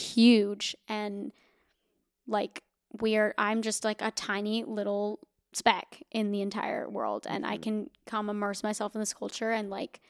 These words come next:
Speaker 1: be completely foreign to these people, and, like, I'm the dumb one, you know?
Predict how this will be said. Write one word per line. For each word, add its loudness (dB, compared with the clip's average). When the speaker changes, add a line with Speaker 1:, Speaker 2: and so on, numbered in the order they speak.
Speaker 1:
be 0
completely -6
foreign -2
to -10
these -6
people, 0
and, -2
like, -8
I'm -2
the -8
dumb -4
one, -6
you 4
know? 2